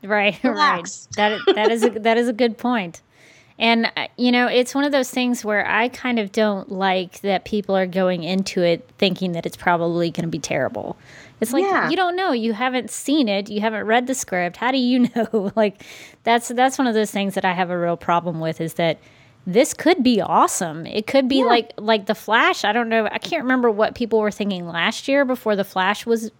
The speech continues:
Speaker 1: you know, before The Flash came out. And,
Speaker 2: Mm-hmm.
Speaker 1: and I remember, I do remember, though, the trailer that came out, I think, after the upfronts.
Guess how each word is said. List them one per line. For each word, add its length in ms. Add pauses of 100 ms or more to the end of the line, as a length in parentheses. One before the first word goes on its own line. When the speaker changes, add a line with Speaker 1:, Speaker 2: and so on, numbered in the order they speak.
Speaker 1:
you 140
know, 240 (800)
before 320
The 80
Flash 300
came 200
out. 260 (480)
And, 220
Speaker 2:
Mm-hmm. 240
Speaker 1:
and 140
I 120
remember, 840
I 100
do 260
remember, 380
though, 440 (440)
the 320
trailer 540
that 160
came 260
out, 280
I 60
think, 260
after 320
the 240
upfronts. 720